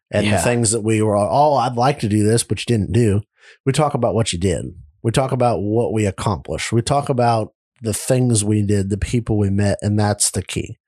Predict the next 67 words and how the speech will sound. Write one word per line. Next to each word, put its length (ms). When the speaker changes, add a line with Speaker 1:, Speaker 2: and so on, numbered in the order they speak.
Speaker 2:
Mm-hmm. 340
Speaker 1:
We 80
just 220
did 160
it. 100
Speaker 2:
Yeah. 200
Speaker 1:
We 120
just 260
made 280
the 140
effort 220
to 80
sit 140
down 200
here 140
and 120
do 160
it 60
every 180
week. 220
I 140
didn't 100
Speaker 2:
Every 80
Speaker 1:
like 140
Speaker 2:
week. 80
Speaker 1:
to 60
be 160
here 180
every 220
week. 380
Speaker 2:
Not 140
every 240
week. 260
Speaker 1:
And 380
Speaker 2:
Some 160
Speaker 1:
it's 60
Speaker 2:
weeks 160
better 140
than 80
Speaker 1:
taxing, 180
Speaker 2:
others. 220
Speaker 1:
but, 240
Speaker 2:
Yeah. 80
Speaker 1:
like, 400
we 80
just 180
did 180
it. 160
And 140
we 120
look 260
back 300
and 80
we 80
go, 200
"Fuck 240
yeah, 120
that 60
was 120
some 120
good 180
times, 340
good 160
stories, 400
good 180
people." 500
Speaker 2:
Right. 300